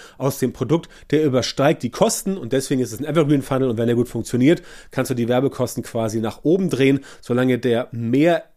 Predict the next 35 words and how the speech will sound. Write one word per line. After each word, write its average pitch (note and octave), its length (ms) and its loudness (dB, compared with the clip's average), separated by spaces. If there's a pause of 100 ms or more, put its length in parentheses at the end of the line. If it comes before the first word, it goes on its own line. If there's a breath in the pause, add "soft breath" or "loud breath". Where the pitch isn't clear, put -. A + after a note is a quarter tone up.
der, B2+ 360 -2
der A2+ 160 -2
Mehrumsatz, C3+ 600 2
also A#2 140 -8
der G#2+ 160 -2
Mehrgewinn B2+ 480 0
immer C3+ 220 -2
positiv C3+ 500 -2
ist, A#2 260 -8 (280 loud breath)
abzüglich A#2+ 640 -6 (280 soft breath)
der A2 100 0
Kosten, - 480 -4 (180 loud breath)
dann C3+ 160 2
läuft A#2 220 2
das - 140 -12
Ganze. - 320 -14 (120)
So, C#3 220 2 (960 loud breath)
das - 480 0 (320)
erstmal E3 480 4
die C#3 160 -4
ganz, E3+ 320 0
ganz D3+ 240 0
simple D3+ 340 2
Theorie. B2 540 0 (420 loud breath)
Problem D3 380 4
dahinter C#3+ 360 4
ist, D3+ 300 0
dass C#3 120 -2
du - 80 -2
natürlich E3+ 640 2
in D3 80 0
so C#3 80 0
einem C#3 160 2
Funnel D#3 540 2
auf - 500 -2